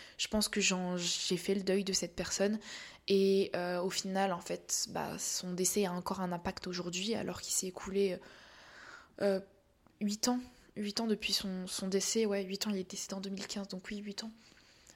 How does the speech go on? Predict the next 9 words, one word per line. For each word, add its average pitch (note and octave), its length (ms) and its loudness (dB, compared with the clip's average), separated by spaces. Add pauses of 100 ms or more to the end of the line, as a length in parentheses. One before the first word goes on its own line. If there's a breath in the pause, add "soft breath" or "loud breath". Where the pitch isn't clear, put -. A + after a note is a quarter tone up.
(120)
Et, G3+ 300 6
euh, F#3 500 0 (1200)
c'est - 160 0
compliqué, G#3 420 -4 (300)
c'est - 100 -12
compliqué. G3 520 -4
En F#3+ 100 -2
plus, G#3+ 340 -4
euh, F#3 400 0